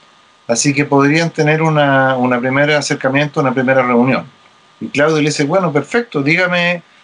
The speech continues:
dónde está, yo me tomo un tren, me tomo un avión, me tomo un bus, lo que sea, digamos, y estoy en,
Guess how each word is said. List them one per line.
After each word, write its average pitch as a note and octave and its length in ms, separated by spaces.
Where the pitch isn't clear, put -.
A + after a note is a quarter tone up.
dónde D#3 340
está, F3 380
yo E3+ 180
me D#3 80
tomo D#3 220
un D3 80
tren, E3+ 300
me D#3+ 100
tomo D3+ 160
un D#3 80
avión, D3+ 400
me D#3+ 100
tomo D3 180
un C#3 80
bus, D#3 160
lo E3 100
que C#3+ 100
sea, D#3 240
digamos, E3 440
y D3+ 40
estoy D3 560
en, B2 200